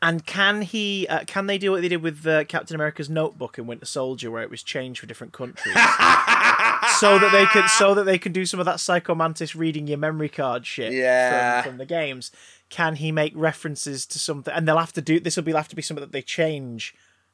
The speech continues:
Speaker 1: so close to the release distribution to cinemas,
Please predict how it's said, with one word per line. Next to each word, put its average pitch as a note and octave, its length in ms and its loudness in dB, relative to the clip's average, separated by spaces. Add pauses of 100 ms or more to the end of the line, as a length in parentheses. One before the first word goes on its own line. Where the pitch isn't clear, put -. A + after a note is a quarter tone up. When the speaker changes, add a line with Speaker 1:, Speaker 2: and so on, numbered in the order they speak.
(240)
Speaker 1:
so D#3 540 4
close D3 540 0
to - 140 -8
the C#3 100 0
release C3+ 540 -4
distribution D3 680 -6
to B2+ 100 -8
cinemas, A#2 640 -6